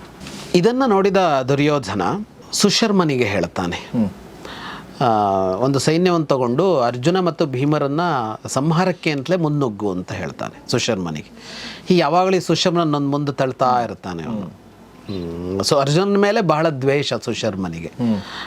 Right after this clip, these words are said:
Speaker 1: ಕಾರಣ ಏನು ಕಾಣಿಸಲ್ಲ, ವಿನಾಕಾರಣ ದ್ವೇಷ. ಅದು ಅರ್ಜುನನ್ ಕಂಡ್ರೆ ಆಗಲ್ಲ ಅವನಿಗೆ.
Speaker 2: ಓಕೆ.
Speaker 1: ಹಾಗಾಗಿ ಅವನು ಅರ್ಜುನನ ಎದುರಿಸೋದಕ್ಕಿಂತ ಈ ಸುಶರ್ಮನನ್ನೇ ಮುಂದೆ ಮಾಡೋದು. ಈಗ ಮತ್ತೊಂದ್ಸಲ ಹೇಳ್ತಾನೆ ಅವನಿಗೆ,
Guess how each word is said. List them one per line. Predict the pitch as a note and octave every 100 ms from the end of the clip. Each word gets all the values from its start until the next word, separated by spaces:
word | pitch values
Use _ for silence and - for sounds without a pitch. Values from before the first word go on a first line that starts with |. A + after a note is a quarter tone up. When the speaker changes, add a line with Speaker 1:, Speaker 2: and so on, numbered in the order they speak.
| - -
Speaker 1:
ಕಾರಣ | D3+ A2+ D3+ G3
ಏನು | F#3+ F#3 F3
ಕಾಣಿಸಲ್ಲ, | A#2+ C3+ - G#2+ F2
ವಿನಾಕಾರಣ | B2+ E3+ E3 E3 E3
ದ್ವೇಷ. | D3 B2 A#2
ಅದು | C4
ಅರ್ಜುನನ್ | G#3 D3+ G3 A#3+ A#3+
ಕಂಡ್ರೆ | G#3 G3+
ಆಗಲ್ಲ | - D3 D3+ D3+
ಅವನಿಗೆ. | A#2 F#2 F2 D#2+ F#2
Speaker 2:
ಓಕೆ. | A2 F2 - - - - - - - - - -
Speaker 1:
ಹಾಗಾಗಿ | G3 G3+ G#3 F#3+ A3
ಅವನು | G#3+ F#3 E3 C3 B2 - B2+ G#2
ಅರ್ಜುನನ | C#3 C3+ G3+ G#3 G3
ಎದುರಿಸೋದಕ್ಕಿಂತ | F3 G3 F#3 F#3+ F3+ G#3+ A#3
ಈ |
ಸುಶರ್ಮನನ್ನೇ | F#3 E3+ - F3 F3 E3+ E3+ G3+
ಮುಂದೆ | E3+ C#3+ C#3
ಮಾಡೋದು. | A2+ G2 F#2+ F3
ಈಗ | A#3
ಮತ್ತೊಂದ್ಸಲ | F3+ D#3+ F#3 E3+ C#3+
ಹೇಳ್ತಾನೆ | A2 F2 - E2
ಅವನಿಗೆ, | D#2+ D#2 -